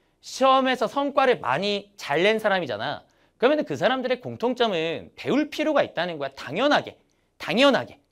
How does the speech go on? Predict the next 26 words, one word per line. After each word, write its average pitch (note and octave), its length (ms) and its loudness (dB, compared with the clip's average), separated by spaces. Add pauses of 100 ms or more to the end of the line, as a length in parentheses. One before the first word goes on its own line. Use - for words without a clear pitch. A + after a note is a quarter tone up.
(520)
그렇지 B3+ 260 2
않을까요? F3 480 0
아, F3 140 4
여러분들이 C4 340 4
만약에 F#3 340 -2
뭘, D#3+ 280 -4
뭔가를 F#3 300 2
한다면 A3+ 380 -2
롤모델이 A3+ 460 -4
있는 C3+ 260 -8
거 G#3+ 60 0
아니야? A#2+ 260 -4 (360)
아, - 100 -2
그럼 C#4 220 2
롤모델을 C4+ 480 4
보면서 G3 500 0 (240)
그 A3 100 -2
공통점을 A3 720 0
파악하고 A3 460 4
너네가 D3+ 400 0
어, - 300 -6
아, B2+ 200 -2
그 C3 140 -12
공통점대로 G3 720 -2
공부하려고 D#3+ 420 2
노력해야지. C#3 800 -4